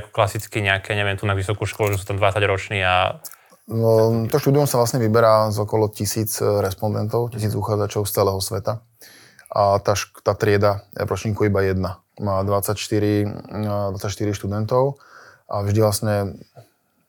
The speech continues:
Speaker 2: povedzme, tá efektivita alebo to prostredie je preto tak efektívne na vzdelávanie a rozvoj človeka.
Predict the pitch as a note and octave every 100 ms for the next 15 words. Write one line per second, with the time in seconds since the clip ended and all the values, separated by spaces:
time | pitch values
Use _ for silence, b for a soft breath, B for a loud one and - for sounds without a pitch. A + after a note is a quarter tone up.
0 | _ _ - G2+ G2+ G2 - G#2 A2 G#2
1 | G#2+ G#2+ G2+ G2 G2 G2+ G#2 G#2 G2+ G2
2 | G2+ G#2+ G#2+ G#2 A2 G#2+ G2+ - G#2 A2
3 | G#2 G2+ G#2 A2 G#2 G2+ G2+ G#2+ G#2 G#2
4 | G#2+ A2 A2 G#2 G2 G2+ G2+ G#2 G#2 G#2
5 | G#2 G#2 G#2+ A2